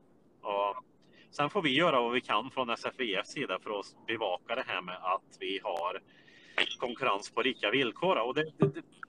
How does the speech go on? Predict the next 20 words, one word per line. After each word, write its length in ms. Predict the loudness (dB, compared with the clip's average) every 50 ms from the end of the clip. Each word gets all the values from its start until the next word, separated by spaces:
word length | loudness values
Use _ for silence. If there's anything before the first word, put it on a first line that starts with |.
| -20 -20 _ _ -6 -2
det 80 | 0
är 80 | 0 0
lite 360 | 0 0 -2 -2 -2 -2 0
lättare 400 | 0 0 0 0 -2 -2 -2 0
på 120 | 0 -2
servicesidan 800 | -2 0 2 2 2 0 -2 -6 -4 -4 -4 -2 0 0 0 2
än 120 | 0 0 2
vad 120 | 2 4
det 80 | 4 4
är 80 | 2
på 120 | 2 -2 -8
skadesidan, 720 | -4 0 2 2 2 2 -2 -4 -4 -4 -2 -2 -4 -6
ska 160 | -4 -4 -4
vi 120 | -4 -4
säga 260 | -2 -2 0 2 2 0
också 240 | 0 -2 -4 -4
då, 60 | -2 -2
när 120 | -2 -2
vi 80 | -2 2
har 360 | 4 4 6 4 4 2